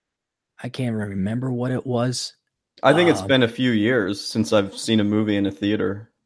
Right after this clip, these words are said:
Speaker 1: Yeah, yeah. No, and I'm, I'm wondering if movies, I wish Beckloff was around. Um, I'm wondering if movies aren't kind of a lot like books now, where the vast majority of them lose money, but you rely on blockbusters to actually make it.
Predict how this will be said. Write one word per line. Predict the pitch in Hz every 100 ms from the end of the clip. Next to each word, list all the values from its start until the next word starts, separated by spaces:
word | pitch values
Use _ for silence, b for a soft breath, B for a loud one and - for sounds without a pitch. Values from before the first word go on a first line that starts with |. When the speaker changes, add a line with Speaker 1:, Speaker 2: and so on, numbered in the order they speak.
| _ _
Speaker 1:
Yeah, | 135 123 104 - -
yeah. | 131 113 101
No, | 170 208
and | 240
I'm, | 285 381 -
I'm | 302
wondering | 440 339 247
if | 175
movies, | 190 202 180 147 - _ -
I | -
wish | 208 208
Beckloff | - 165 131 117 113
was | 107
around. | 107 101 98 92 -
Um, | 120 104 92 87 - _ _ _ _ -
I'm | 156
wondering | 214 311
if | 262
movies | 147 160 170 131
aren't | 127 120
kind | 139 120
of | 107
a |
lot | 104 107 104
like | 98 87 -
books | 139 139 -
now, | 85 82 85 _ _ _ _ _ _ _ _ _ -
where | 123 135 135 131 123 -
the | - 117
vast | 107 143 160
majority | 143 123 143
of | 120
them | 117 104
lose | 110 135
money, | 156 143 156 156 - _ -
but | 123
you | 120
rely | 117 117 120 131
on | 117
blockbusters | 104 131 120 117 113 113 104
to | -
actually | 110 110 107
make | 95 98 107
it. | 143 -